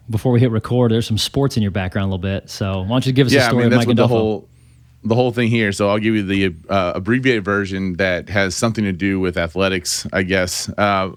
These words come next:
Speaker 2: I am, even though I'm a bigger guy now, I was extremely thin as a child. Like, one of those guys, like, I would try to eat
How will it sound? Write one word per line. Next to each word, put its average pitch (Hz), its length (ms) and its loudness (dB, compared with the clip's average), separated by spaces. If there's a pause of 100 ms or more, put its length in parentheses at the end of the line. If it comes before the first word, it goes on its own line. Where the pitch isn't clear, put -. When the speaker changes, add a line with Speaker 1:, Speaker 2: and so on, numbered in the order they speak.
Speaker 2:
I 127 280 2
am, 107 520 -2 (400)
even 107 200 0
though 107 120 2
I'm 98 80 -4
a 95 60 -2
bigger 107 320 0
guy 95 220 0
now, 92 380 0
I 98 100 2
was 95 180 0
extremely 131 680 0
thin 95 460 -2
as 90 160 -2
a 85 60 -4
child. 82 360 -2
Like, 87 200 -4
one 101 140 0
of 104 40 0
those 98 240 -2
guys, 90 220 0
like, 87 100 -4
I 104 80 2
would 107 160 -4
try 107 280 0
to - 180 -8
eat 98 260 -2